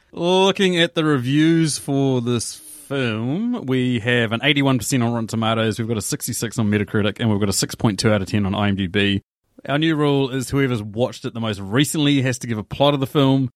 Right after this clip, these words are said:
but because just before we started recording, Stacey said, "Please don't make me do the plot." She's doing the plot!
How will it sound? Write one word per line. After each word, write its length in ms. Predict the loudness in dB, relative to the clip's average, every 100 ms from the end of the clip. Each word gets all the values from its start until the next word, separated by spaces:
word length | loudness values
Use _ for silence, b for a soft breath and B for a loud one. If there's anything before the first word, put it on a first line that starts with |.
| _ _ _
but 140 | -2 -2
because 340 | 2 2 2
just 180 | 0 -2
before 400 | -4 -2 -2 -2
we 100 | -2
started 280 | -2 -2 -2
recording, 480 | 0 2 4 2
Stacey 380 | 0 0 -2 -2
said, 260 | -4 -4 -2
"Please 220 | 0 2
don't 140 | 0 -2
make 120 | -4
me 60 |
do 140 | -4 -4
the 80 | -2
plot." 340 | 0 0 0
She's 180 | 0 2
doing 220 | 0 2
the 80 | 2
plot! 400 | 4 2 2